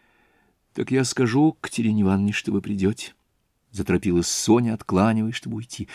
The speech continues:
"Сейчас, Софья Семёновна, у нас нет секретов, вы не мешаете. Я бы хотела вам ещё два слова сказать". "Вот что", — обратился он вдруг, не докончив, точно сорвал к Разумихину.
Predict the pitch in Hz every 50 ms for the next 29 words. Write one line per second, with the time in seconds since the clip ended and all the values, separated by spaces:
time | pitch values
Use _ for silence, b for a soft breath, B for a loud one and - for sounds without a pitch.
0 | B B B B - - - - 127 - 156 160 139 - - - - 95 82 -
1 | - - - 82 82 80 80 80 78 B B B B B B 71 90 190 175 -
2 | - 165 185 - - - - - - 113 156 147 - - 80 - - 92 120 147
3 | 143 110 98 90 85 80 76 71 - - - 135 98 90 - - 85 - B B
4 | B B B B 120 120 110 101 104 87 104 110 107 101 104 104 101 98 - -
5 | - 120 101 98 110 107 90 - - 113 123 120 98 90 80 71 - - - 95
6 | 85 82 80 - - - B B B B B B B B B B 120 165 208 214
7 | 196 - - - - - - - 156 147 131 123 113 101 90 - - 113 107 92
8 | 95 90 - - 107 101 - - 101 95 92 87 82 87 107 113 101 - - -
9 | 127 107 98 87 95 - - 104 110 107 101 - - 104 85 - 101 - 104 101
10 | 95 - - - 101 95 98 92 95 104 110 110 110 - - 127 113 104 107 101
11 | 98 - - 95 82